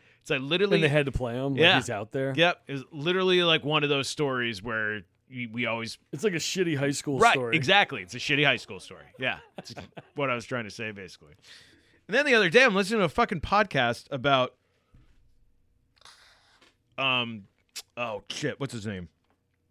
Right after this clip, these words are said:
Speaker 1: Uh, Gaddafi.
Speaker 2: Oh, yeah.
Speaker 1: And one of his kids, how he ended up playing for, like, three different fucking Italian le-, uh,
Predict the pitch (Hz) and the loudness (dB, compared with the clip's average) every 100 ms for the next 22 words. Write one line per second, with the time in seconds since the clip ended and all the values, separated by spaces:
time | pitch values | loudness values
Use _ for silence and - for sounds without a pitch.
0 | - - - _ - - - - - - | -20 -20 -20 _ -20 -20 -20 -20 -20 -16
1 | - 120 135 151 156 95 71 _ _ _ | -8 -6 0 2 2 -2 -20 _ _ _
2 | - _ - 113 117 117 165 - 151 180 | -20 _ -16 -14 -10 -10 -10 -8 -2 0
3 | 208 170 226 - 127 101 101 - - _ | 0 0 -4 -6 -8 -8 -10 -18 -20 _
4 | _ _ _ _ _ _ _ _ _ _ | _ _ _ _ _ _ _ _ _ _
5 | _ - 147 185 196 196 170 160 143 - | _ -6 0 2 2 0 0 0 -2 -6
6 | 160 156 156 - 147 139 - 202 233 226 | -4 -2 -2 -4 -4 -4 -8 -2 -2 0
7 | 233 226 208 - 233 - 208 208 220 220 | -2 -2 -6 -8 -10 -6 -4 -4 -4 -2
8 | 226 220 214 240 254 160 151 | 0 0 0 -2 0 2 0